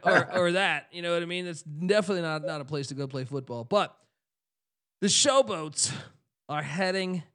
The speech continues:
to Detroit. Detroit did have some fans show up, but they took that L. I don't know if Bobby Hebert will be in the house for this one, but the Panthers are laying six.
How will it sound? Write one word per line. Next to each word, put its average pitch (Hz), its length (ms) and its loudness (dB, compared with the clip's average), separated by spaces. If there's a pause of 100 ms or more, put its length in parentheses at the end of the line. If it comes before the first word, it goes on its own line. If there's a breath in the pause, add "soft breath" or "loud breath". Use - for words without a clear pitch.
to 165 140 -2
Detroit. 143 520 -8 (2000)
Detroit 170 360 -4
did 156 140 -2
have 175 180 0
some 190 120 0
fans 165 320 -2
show 151 240 -4
up, 156 220 -8 (400)
but 135 140 -6
they 127 80 -10
took 170 280 -6
that 165 300 -2
L. 151 440 -4 (480)
I 113 100 -12
don't 143 100 -8
know 156 140 -6
if 135 100 -8
Bobby 160 380 -2
Hebert 170 420 -2
will 151 100 -4
be 151 160 -6
in 156 80 -8
the 147 80 -8
house 151 300 -4
for 147 140 -8
this 151 220 -4
one, 123 280 -6
but 165 420 -4 (580)
the 127 180 -6 (100)
Panthers 190 460 -2
are 143 40 -2
laying 139 340 -4
six. - 540 -8